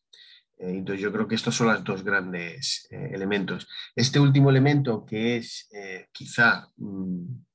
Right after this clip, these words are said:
podría parecer puramente, eh, formal, es relevante porque a la hora de intentar,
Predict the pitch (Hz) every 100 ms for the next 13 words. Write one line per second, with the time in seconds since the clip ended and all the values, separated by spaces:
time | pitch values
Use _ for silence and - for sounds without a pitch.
0 | _ _ _ _ 104 104 110 107 101 -
1 | 117 92 104 98 98 98 92 92 90 85
2 | 85 - _ _ _ _ 135 147 139 -
3 | 95 95 107 104 - - - _ _ _
4 | _ _ 104 104 - 110 113 117 110 120
5 | 127 117 123 135 107 107 - - 113 113
6 | 101 95 95 104 107 104 104 98 - 92
7 | 92 90 - 107 101 95